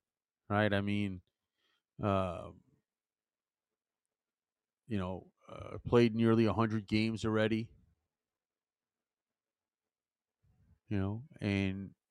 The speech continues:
and those guys are gonna see a lot of minutes. Uh,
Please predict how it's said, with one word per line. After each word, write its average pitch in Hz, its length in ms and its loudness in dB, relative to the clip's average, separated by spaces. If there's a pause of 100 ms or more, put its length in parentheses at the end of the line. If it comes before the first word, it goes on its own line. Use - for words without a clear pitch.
(140)
and 101 440 -4
those 110 260 8
guys 110 300 4
are 107 40 0
gonna 104 160 -2
see - 180 -2
a 92 80 2
lot 101 460 6
of 95 80 2
minutes. 92 580 -4 (2000)
Uh, 101 60 -4